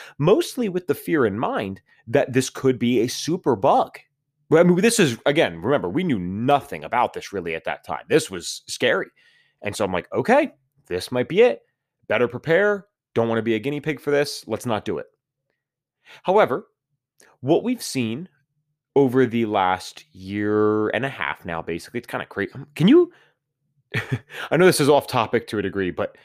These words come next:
can you believe this has been a year and a half almost? I mean, that's,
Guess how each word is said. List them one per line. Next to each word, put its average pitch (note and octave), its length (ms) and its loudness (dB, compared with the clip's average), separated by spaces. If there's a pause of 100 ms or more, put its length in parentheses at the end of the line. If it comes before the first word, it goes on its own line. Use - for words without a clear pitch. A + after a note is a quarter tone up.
(200)
can D3+ 180 0
you G3 140 2
believe C3 420 0
this A2 140 -10
has A2+ 100 -8
been G2+ 160 -8
a E2+ 140 -4
year E2 380 -4
and F#2+ 80 -6
a E2+ 40 -6
half D2+ 360 -6
almost? F#2 420 -8 (340)
I G#2+ 60 -4
mean, A#2+ 100 2
that's, B2+ 160 0